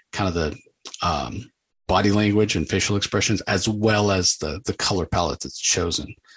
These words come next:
So interesting take, not sure where it's going yet. So the jury's still out on, on that one, but, uh,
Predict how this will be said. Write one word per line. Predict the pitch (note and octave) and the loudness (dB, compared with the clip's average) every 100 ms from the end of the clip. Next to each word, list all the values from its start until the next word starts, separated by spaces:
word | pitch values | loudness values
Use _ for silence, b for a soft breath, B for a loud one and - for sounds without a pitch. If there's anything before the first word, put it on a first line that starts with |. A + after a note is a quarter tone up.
| B B B | B B B
So | - - E2+ E2+ - - | 0 2 2 0 -2 -2
interesting | D3 D#3 - C#3+ | 2 4 6 4
take, | C#3 B2+ - | 6 2 2
not | B2 A#2+ | 0 2
sure | - A#2 A2 G#2 _ _ _ _ _ _ _ - - | 2 2 2 -2 _ _ _ _ _ _ _ -18 -8
where | A#2 G#2+ A2+ A#2+ | -6 0 2 4
it's | - | 2
going | - C3 C3+ | 2 2 4
yet. | C#3+ E3 - _ b b b - | 2 0 -4 _ b b b -4
So | - G2+ | 0 0
the | |
jury's | F#2 A2 G#2 | 2 2 4
still | - G2 F#2 | 4 2 2
out | F#2 | 2
on, | F2+ D#2 - - | 0 -2 -6 -6
on | G2 F2 | -2 0
that | F#2+ C2 | 0 0
one, | F2 E2 | -2 0
but, | F2+ D2+ - - F#2 | 0 0 -4 -6 -4
uh, | F2+ | -4